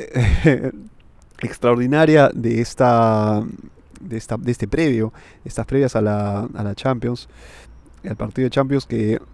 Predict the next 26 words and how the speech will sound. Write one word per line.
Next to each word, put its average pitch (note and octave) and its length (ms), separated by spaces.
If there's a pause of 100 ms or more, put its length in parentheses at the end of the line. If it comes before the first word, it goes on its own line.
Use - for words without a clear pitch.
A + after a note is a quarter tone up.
seguramente B2+ 760 (260)
ustedes A#2 340
van A2+ 160
a A2+ 80
seguir, B2+ 420 (180)
muchos A2 240
de A2 40
ustedes. C#3+ 440
Díganme A#2+ 380
cuál C3 140
es A#2 80
su - 40
pronóstico. C3+ 460
Yo B2 140
creo C#3 180
que A2+ 180 (220)
gana B2+ 300
el B2 60
Liverpool C#3+ 460 (1000)
por A2+ 160
dos B2+ 220
a - 20
cero. C#3 300 (1080)
Va A2 140
a A2+ 40
adelantar A2 520